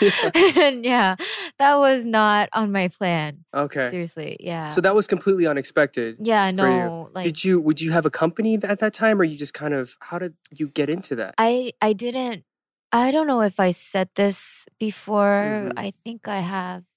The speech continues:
Speaker 2: but, um, I was just, uh, 지금 회사, my, uh, my company right
Speaker 1: Mm-hmm.
Speaker 2: now, I
Speaker 1: M and H,
Speaker 2: was,
Speaker 1: yeah.
Speaker 2: yeah,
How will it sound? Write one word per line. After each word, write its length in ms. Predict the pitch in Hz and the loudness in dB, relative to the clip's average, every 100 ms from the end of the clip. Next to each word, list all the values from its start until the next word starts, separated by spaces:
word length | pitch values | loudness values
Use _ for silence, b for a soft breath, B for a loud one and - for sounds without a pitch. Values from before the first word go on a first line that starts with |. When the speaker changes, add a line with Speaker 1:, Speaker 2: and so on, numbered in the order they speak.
| _ B B B - | _ B B B -4
Speaker 2:
but, 300 | 190 180 175 - | -2 0 -2 -4
um, 560 | 185 180 170 170 165 - _ - | -4 -4 -8 -12 -16 -20 _ 0
I 100 | 202 | 2
was 180 | 208 190 | 2 -2
just, 260 | 202 - - | -10 -12 -12
uh, 80 | 190 185 _ _ _ _ _ - | -14 -14 _ _ _ _ _ -12
지금 420 | - 220 220 214 | -8 -4 -2 0
회사, 320 | 190 180 170 170 | 0 -2 -4 -4
my, 220 | 175 165 104 _ - | -6 -6 -14 _ -4
uh, 120 | 190 - | -4 -2
my 180 | 190 185 | -2 -2
company 680 | - 202 202 190 190 175 - | -4 -8 -6 -6 -4 -6 -6
right 160 | 175 175 | -4 0
Speaker 1:
Mm-hmm. 60 | 139 | 0
Speaker 2:
now, 320 | 175 185 196 | -2 -4 -6
I 40 | |
Speaker 1:
M 80 | 127 | -4
and 100 | - | -2
H, 60 | - | -2
Speaker 2:
was, 240 | 190 175 | -4 -8
Speaker 1:
yeah. 200 | 127 123 | -8 -8
Speaker 2:
yeah, 360 | 202 190 175 - | -8 -6 -6 -8